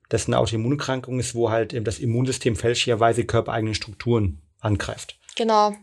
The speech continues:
Speaker 2: die Myelinscheiden eben, also die quasi die Nervenbahnen schützen und dadurch, also das Problem ist ja, man hat dann diese kleinen Entzündungen im Gehirn, die man bei mir auch gesehen hat. Ich glaub, es waren irgendwie <laughs> zwanzig oder so. Und, ähm,
Speaker 1: Die
Speaker 2: das
Speaker 1: sieht man
Speaker 2: sind
Speaker 1: auf dem M R T dann
Speaker 2: Genau,
Speaker 1: wahrscheinlich, ne?
Speaker 2: genau.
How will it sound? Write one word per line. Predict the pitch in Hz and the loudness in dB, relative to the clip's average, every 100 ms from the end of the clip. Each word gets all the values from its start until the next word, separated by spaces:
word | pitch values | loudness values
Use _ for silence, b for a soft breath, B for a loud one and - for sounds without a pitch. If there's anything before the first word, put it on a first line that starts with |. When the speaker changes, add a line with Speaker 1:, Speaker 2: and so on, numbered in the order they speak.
| - | -6
Speaker 2:
die | 226 | -4
Myelinscheiden | 226 220 226 214 214 202 202 | -2 -2 -2 2 6 6 4
eben, | 190 202 196 196 - - | 0 -4 -4 -6 -10 -4
also | 214 202 | -2 -2
die | 202 202 | -4 -2
quasi | 208 202 202 | 0 0 0
die | |
Nervenbahnen | 202 208 208 208 202 202 | -2 -2 -4 -6 -4 -4
schützen | 202 254 - 240 226 | -2 -4 -2 -4 -4
und | 208 202 B B B B | -4 -8 B B B B
dadurch, | - 214 233 - | 2 4 4 0
also | - 214 | -4 -2
das | 208 | -4
Problem | 208 220 240 | -2 4 4
ist | 240 | 4
ja, | 226 | 2
man | 214 | 2
hat | 220 220 | -2 -4
dann | 220 | -4
diese | 208 | -4
kleinen | 208 226 226 220 | 0 4 6 4
Entzündungen | 208 240 285 269 220 202 | 0 0 4 4 4 2
im | 208 | 0
Gehirn, | 208 220 247 294 | -2 6 6 8
die | 247 | 4
man | 208 | 0
bei | 208 | 0
mir | 220 226 | 0 -2
auch | - | -4
gesehen | 196 214 233 | -4 2 2
hat. | 202 - | 2 0
Ich | |
glaub, | 208 | -4
es | 214 - | -4 -2
waren | 190 | -2
irgendwie | 196 208 208 | -4 -6 -6
<laughs> | |
zwanzig | - - - 247 254 - - | -2 -2 -2 -4 -6 -8 -8
oder | - 240 | -6 -6
so. | 240 B B B B B B | -8 B B B B B B
Und, | - 214 220 220 - | 2 4 4 2 6
ähm, | 208 202 202 208 208 | 6 8 6 2 0
Speaker 1:
Die | - | 4
Speaker 2:
das | 220 | 6
Speaker 1:
sieht | 127 | 8
man | |
Speaker 2:
sind | |
Speaker 1:
auf | 143 - | 6 4
dem | 143 | 4
M | 120 | 4
R | 113 | 6
T | 120 | 6
dann | 107 101 92 | 6 4 6
Speaker 2:
Genau, | 226 208 | 8 10
Speaker 1:
wahrscheinlich, | 202 202 | 10 8
ne? | 208 | 8
Speaker 2:
genau. | 196 190 | 6 6